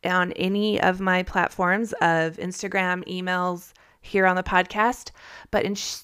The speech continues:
changing the name, it is gonna help who I reach and help people know what I'm really doing. And as I was considering this pivot, I was a little torn because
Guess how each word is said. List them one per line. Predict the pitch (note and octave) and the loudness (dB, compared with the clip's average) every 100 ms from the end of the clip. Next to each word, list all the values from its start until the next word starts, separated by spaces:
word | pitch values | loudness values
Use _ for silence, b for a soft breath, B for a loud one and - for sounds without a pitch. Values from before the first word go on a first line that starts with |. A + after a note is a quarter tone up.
| - | -8
changing | - C#4 D4+ D4 C#4 B3+ | -2 2 2 2 -2 -2
the | G3 | -2
name, | F3+ F3 E3+ F3 G#3 C#4 D4 - _ | 0 0 0 0 0 0 -2 -6 _
it | G#3+ G#3 | -4 2
is | - B3+ A3 | 2 2 2
gonna | A3+ G#3+ | 0 0
help | G3+ F#3+ | -2 -4
who | - | 0
I | F#3+ | 0
reach | F3+ F3 G3 G#3+ - | 0 0 -4 -4 -8
and | F#3 | -6
help | G3+ - | -4 -4
people | G#3 G#3 | -8 -6
know | G3 F#3 | -2 -2
what | F#3 F3+ | -2 -4
I'm | F3+ | -2
really | F3 E3 E3 | -2 -4 -4
doing. | F3+ D#3 - F#3 B B B B - | -6 -6 -6 -10 B B B B -2
And | G3+ F#3+ F#3+ | 0 0 0
as | G3 G3+ | -2 0
I | G3 | 0
was | F#3+ F#3+ | 0 -4
considering | - G3+ - E4+ G4 A3+ | -6 -8 -2 0 2 0
this | F#3+ | -4
pivot, | - - F3 F3 - _ _ _ _ - | -4 -4 -2 -2 -4 _ _ _ _ -2
I | F#3+ | 2
was | F#3 F3+ F#3 F#3 - B B B | 4 4 2 -2 -12 B B B
a | G#3+ | 2
little | A#3+ C4+ | 2 2
torn | C4 A#3+ A3+ A3+ | 0 2 4 2
because | G#3+ - A3+ G#3+ G#3 | -2 -2 0 0 0